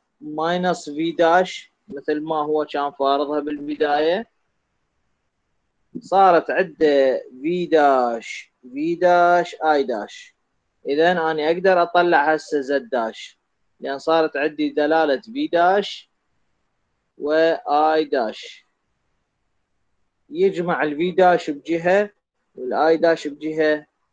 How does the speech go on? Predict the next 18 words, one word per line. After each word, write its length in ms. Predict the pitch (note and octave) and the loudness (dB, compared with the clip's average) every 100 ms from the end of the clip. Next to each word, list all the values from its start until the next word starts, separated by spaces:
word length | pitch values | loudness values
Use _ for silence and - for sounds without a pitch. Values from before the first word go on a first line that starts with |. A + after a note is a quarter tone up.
| _ _ _ _ | _ _ _ _
راح 400 | C3+ C#3+ - - _ _ _ | 0 0 0 -10 _ _ _
عندما 720 | D#3 D#3 D3+ D3 D3 C#3+ B2 _ _ _ _ _ _ _ _ | -12 -4 -4 -2 -4 -4 -6 _ _ _ _ _ _ _ _
يقسم 840 | D3+ E3 - E3 D3+ - C3+ B2+ G#2+ - _ _ _ - | -8 -6 2 2 2 -4 -4 -4 -6 -12 _ _ _ -12
ال 540 | C#3 C#3 C3+ C3+ C3 | -8 -8 -8 -10 -8
V 200 | C#3 E3 | -4 0
داش 320 | D#3+ D#3 C#3+ - | 2 2 0 -2
على 460 | D3 D#3 D3+ D#3+ | 0 2 2 2
I 40 | D#3+ | 2
داش 340 | E3 E3 D#3+ | 0 0 -2
يحصل 540 | B2+ - D#3+ - C#3+ | -8 -8 -12 -6 -6
على 240 | - C3+ C#3+ | -4 -4 -4
هذه 500 | C#3+ C#3 C#3+ D3 D3 | -4 -4 -2 -2 -4
التركيبة 800 | - B2+ G#2 - G#2 G2 F#2 F2+ _ _ _ _ _ _ _ _ _ _ _ _ _ _ _ _ _ _ _ _ _ _ - | -8 -10 -10 -12 -12 -10 -12 -16 _ _ _ _ _ _ _ _ _ _ _ _ _ _ _ _ _ _ _ _ _ _ -16
اللي 300 | C#3 C#3 C3 | -8 -6 -2
هي 280 | D#3+ D#3 C#3+ | 0 2 2
بعد 260 | C3+ C3 C3+ | 2 0 -2
ما 400 | D3+ D3 D3 - - | -2 -2 -2 -4 -12
يصفيها 840 | B2+ C3+ - - E3 D3 B2+ C3+ | -8 -8 -8 -2 -2 0 -2 -4